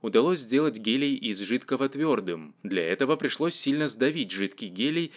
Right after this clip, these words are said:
и понизить температуру до двухсот семидесяти двух градусов ниже нуля.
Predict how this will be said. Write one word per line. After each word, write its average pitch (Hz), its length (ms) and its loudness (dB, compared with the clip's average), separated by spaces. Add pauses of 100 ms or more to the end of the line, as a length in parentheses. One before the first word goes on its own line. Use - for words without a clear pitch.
(120)
и 110 100 -4
понизить 165 440 -2
температуру 131 680 0
до 117 180 0
двухсот 110 500 -4
семидесяти 120 540 -4
двух 110 300 -4
градусов 98 580 -2
ниже 90 280 -6
нуля. 98 380 -4